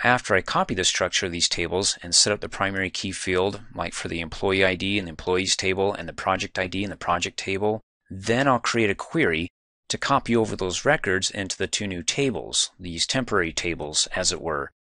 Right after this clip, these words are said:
But when it copies and wants to paste them over into it, it'll look at those primary key fields and say, "Oh, wait a second, I can't copy over any duplicates because it's preventing me." So instead, I'll append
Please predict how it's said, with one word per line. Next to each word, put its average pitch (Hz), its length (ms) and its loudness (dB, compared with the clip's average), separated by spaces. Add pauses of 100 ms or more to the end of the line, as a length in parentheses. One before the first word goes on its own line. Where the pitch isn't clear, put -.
(120)
But 107 120 2
when 107 180 0
it 101 100 -2
copies 110 420 2
and 101 80 0
wants 104 180 2
to - 80 -8
paste - 280 2
them 95 160 -4
over 95 260 2
into 113 440 -2
it, 87 180 0
it'll 98 160 0
look 113 160 -2
at - 80 -8
those 98 160 -2
primary 104 400 -2
key 87 200 -4
fields 127 380 2
and 95 80 0
say, 87 300 2
"Oh, 113 240 4
wait 107 160 4
a 101 40 2
second, - 380 0 (280)
I 92 100 -6
can't - 500 2
copy 107 320 2
over 95 280 6
any 92 240 0
duplicates 101 760 0
because 92 320 -4
it's 87 100 -4
preventing 107 440 2
me." 73 240 -10
So 95 260 2
instead, 90 540 4 (240)
I'll 104 160 8
append 98 340 0